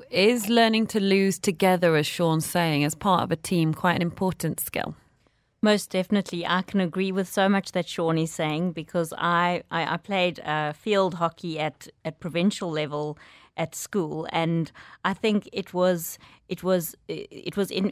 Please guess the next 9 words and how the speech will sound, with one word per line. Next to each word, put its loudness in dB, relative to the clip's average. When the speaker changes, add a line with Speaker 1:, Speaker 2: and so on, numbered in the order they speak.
Speaker 2:
in, 0
in 4
those 4
games 0
that 0
I 0
learned 2
a -2
lot 2